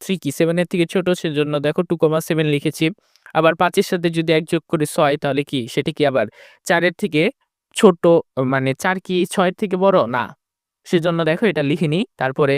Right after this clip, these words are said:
পাঁচের সাথে এক যোগ করলে ছয়, ছয়, ছয় কি সমান, সেজন্য এটা লিখতে পারবো না। পাঁচের সাথে যদি আমরা এক যোগ করি ছয়, যেটা কি না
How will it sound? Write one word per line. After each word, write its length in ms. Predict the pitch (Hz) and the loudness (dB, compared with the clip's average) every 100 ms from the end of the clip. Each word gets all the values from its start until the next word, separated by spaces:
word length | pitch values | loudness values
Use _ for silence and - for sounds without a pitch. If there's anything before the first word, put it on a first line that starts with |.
| - _ | -2 _
পাঁচের 260 | - 156 180 | -4 -2 -2
সাথে 160 | 180 160 | 0 0
এক 80 | 165 | 0
যোগ 140 | 165 160 | -2 -2
করলে 220 | 170 165 | 0 0
ছয়, 260 | - 160 139 | 0 0 0
ছয়, 220 | - 170 | -2 -4
ছয় 180 | 170 151 - | 0 -2 -2
কি 100 | - 123 | -2 -2
সমান, 360 | - 175 160 170 | 0 2 0 -2
সেজন্য 380 | - 156 151 156 | -4 -4 -2 -2
এটা 180 | - 127 | -2 0
লিখতে 260 | 139 143 143 | 0 0 0
পারবো 240 | 131 127 131 | 0 0 2
না। 120 | 185 294 - - - _ _ | 0 -2 -10 -20 -20 _ _
পাঁচের 280 | 165 175 180 | 0 2 0
সাথে 180 | 202 175 | -2 -2
যদি 200 | 170 175 170 | -4 -2 -2
আমরা 180 | 165 156 | 0 -2
এক 100 | 160 | -2
যোগ 140 | 170 | -4
করি 160 | 160 165 160 | 0 -2 0
ছয়, 160 | 156 156 | 0 0
যেটা 220 | 143 143 | 0 -4
কি 120 | 151 | -2
না 140 | 160 | -2